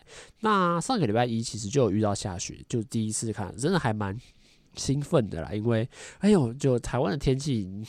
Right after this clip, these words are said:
你本来就知道，台湾就不是一个会下雪的天气，就算大家那边说阳明山会下雪，<laughs> 或者是，呃，最常见的应该是中横那边吧，呀，那个叫什么山啊？合欢山会下雪，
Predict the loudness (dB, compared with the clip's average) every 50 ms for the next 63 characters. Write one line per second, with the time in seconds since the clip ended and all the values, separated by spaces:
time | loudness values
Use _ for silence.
0 | -14 -18 -18 -14 -8 -6 -6 -2 -2 -2 -2 -2 -4 -4 -2 -4 -2 -2 -2 -2
1 | -2 -2 -2 -2 -4 -4 -4 -6 -6 -4 -4 -6 -4 -4 -6 -4 -2 -2 -2 -2
2 | -2 -4 -4 -6 -8 -12 -12 -12 -14 -14 -14 _ -12 -12 -10 -10 -10 -10 -8 -10
3 | -10 -10 -14 -20 -20 -20 -20 -16 _ 2 6 6 8 8 8 6 6 6 6 4
4 | 2 4 4 4 2 2 2 2 2 2 2 2 2 0 0 -2 -4 -4 -4 -4
5 | -4 -2 -2 -2 -2 -2 -4 -4 -4 -6 -8 -8 -8 -8 -8 -8 -6 -8 -10 -12
6 | -12 -16 _ _ -8 -4 -2 -2 0 -2 -2 -2 0 0 0 0 -2 -6 -20 -20
7 | -20 -20 _ _ _ -2 0 0 0 0 -2 -2 -2 -4 -4 -4 -4 -6 -8 -12
8 | -20 -20 -20 -20 -20 -20 -18 -4 2 2 4 4 2 2 0 0 0 0 0 0
9 | -2 -2 0 0 0 2 2 -2 -6 -8 -10 -12 -10 -10 -8 -6 -6 -6 -6 -6
10 | -10 -12 -14 -14 -18 -20 -20 -20 _ _ -10 -6 -6 -6 -4 -4 -4 -4 -6 -8
11 | -10 -10 -10 -8 -10 -10 -12 -14 -12 -6 -4 0 2 2 2 2 0 -2 -2 -2
12 | -2 -2 -2 -2 -4 -4 -4 -4 -6 -8